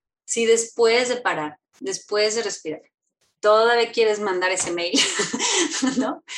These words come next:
A lo mejor te conviene salir, darte una vuelta, ¿no? Este, caminar un poquito, dejar que esas emociones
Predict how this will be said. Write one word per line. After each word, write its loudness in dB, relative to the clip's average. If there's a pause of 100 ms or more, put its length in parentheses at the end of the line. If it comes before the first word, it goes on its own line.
(200)
A 2
lo 2
mejor -2
te -2
conviene -2
salir, -2
darte -6
una -6
vuelta, -2
¿no? 2
Este, -8
caminar -2
un -6
poquito, -6
dejar -2
que -4
esas -4
emociones -8